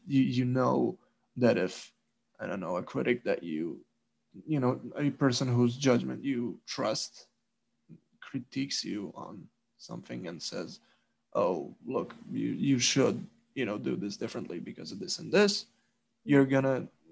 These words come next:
Speaker 1: take it kind of differently than when somebody that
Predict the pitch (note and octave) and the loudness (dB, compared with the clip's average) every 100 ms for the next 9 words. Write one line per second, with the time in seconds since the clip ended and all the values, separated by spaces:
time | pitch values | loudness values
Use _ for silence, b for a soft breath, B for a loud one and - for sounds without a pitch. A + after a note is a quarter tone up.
0 | - B2+ A#2+ G#2 - _ _ - C3 A#2 | -12 -8 -4 -6 -6 _ _ -10 -8 -8
1 | A#2+ - C3+ - - G#2 G#2 F2 D#2+ G#2 | -8 -6 -6 -6 -10 -8 -8 -8 -10 -10
2 | - _ _ _ - A2 A2 - - B2 | -14 _ _ _ -14 -12 -10 -8 -6 -4
3 | A#2 G#2+ D#2+ F#2 | -4 -4 -4 -6